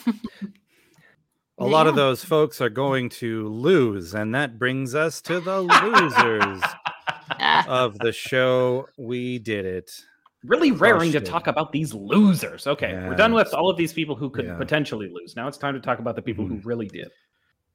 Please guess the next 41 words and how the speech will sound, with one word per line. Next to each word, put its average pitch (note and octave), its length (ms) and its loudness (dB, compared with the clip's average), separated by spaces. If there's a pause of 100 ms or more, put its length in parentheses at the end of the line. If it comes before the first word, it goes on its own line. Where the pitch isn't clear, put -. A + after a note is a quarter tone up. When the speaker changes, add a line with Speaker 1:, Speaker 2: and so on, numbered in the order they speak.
Speaker 2:
Yeah, F3+ 280 6
and F#3+ 120 -2
so G#3 140 0
to F#3+ 120 -2
be A3 160 -6
clear, G3 320 2
we're, D#3+ 160 0
we're D3 160 0
talking D3 420 0
about, A#2 600 0 (880)
I D#3+ 40 -4
mean, C#3 200 2
all C3+ 160 6
kind. C3 420 2
There F#3+ 240 6
are G3 60 6
many, G3+ 260 2
many D#3+ 220 2
ways C3 280 2
to B2 100 -2
lose, G#2 380 -4 (420)
uh, A2 180 2
but C3 140 0
we're, E3+ 360 4
we're D#3+ 340 0
talking C3+ 380 4
about A#2+ 460 2 (920)
the C#3+ 220 -4
folks F#3+ 300 2
that E3 180 2
got C#3 200 4
nothing, G2+ 420 -2 (320)
that G2+ 120 -12
got G#2+ 220 -4
zero G#2+ 260 0
points, G2 540 -10 (540)
uh, F#2+ 200 -12 (100)
and A2+ 240 -4
we're A#2 560 6
talking D#3 340 2
about B2+ 480 4